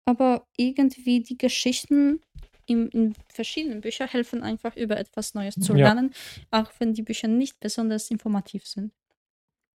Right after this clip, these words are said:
Speaker 2: Ja, natürlich, aber
Speaker 1: Wir lernen schon von beschriebenen Situationen, wie jemand sich
Speaker 2: Ja,
Speaker 1: benimmt
Speaker 2: Bücher sind ja
Speaker 1: und
Speaker 2: auch
Speaker 1: dann, ja,
Speaker 2: Erfahrungen
Speaker 1: ist
Speaker 2: immer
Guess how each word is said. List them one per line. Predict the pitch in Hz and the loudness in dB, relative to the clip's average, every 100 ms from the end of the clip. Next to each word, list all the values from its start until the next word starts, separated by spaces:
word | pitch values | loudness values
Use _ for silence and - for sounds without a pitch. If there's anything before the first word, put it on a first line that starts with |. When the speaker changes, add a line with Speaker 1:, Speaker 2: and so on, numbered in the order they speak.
| - | 0
Speaker 2:
Ja, | 101 | 2
natürlich, | 101 85 90 87 - _ _ - 226 | 4 2 -2 -2 -4 _ _ -20 -12
aber | 110 98 104 - _ _ - - _ _ | -8 -8 -8 -12 _ _ -20 -20 _ _
Speaker 1:
Wir | - 208 208 | 2 4 6
lernen | 214 208 | 4 2
schon | 214 220 214 | -2 -2 -4
von | - 214 214 | -2 -4 -4
beschriebenen | 214 - 208 208 202 202 | -6 -4 -4 -2 0 0
Situationen, | 214 - 208 208 - 202 202 208 - | -2 -2 -4 -2 -2 -2 -2 -4 -4
wie | 208 | -2
jemand | 202 196 196 196 208 | -2 -2 -4 -6 -8
sich | - - 214 | -14 -10 -4
Speaker 2:
Ja, | - 127 | 4 6
Speaker 1:
benimmt | 123 101 | 6 6
Speaker 2:
Bücher | 123 139 117 | 4 6 6
sind | 123 127 | 4 4
ja | 110 - | 4 6
Speaker 1:
und | |
Speaker 2:
auch | 104 | 4
Speaker 1:
dann, | 101 190 | 2 -4
ja, | 196 | -4
Speaker 2:
Erfahrungen | 110 - 107 - 101 95 92 | -6 0 2 4 4 2 2
Speaker 1:
ist | 107 | 0
Speaker 2:
immer | 95 | -2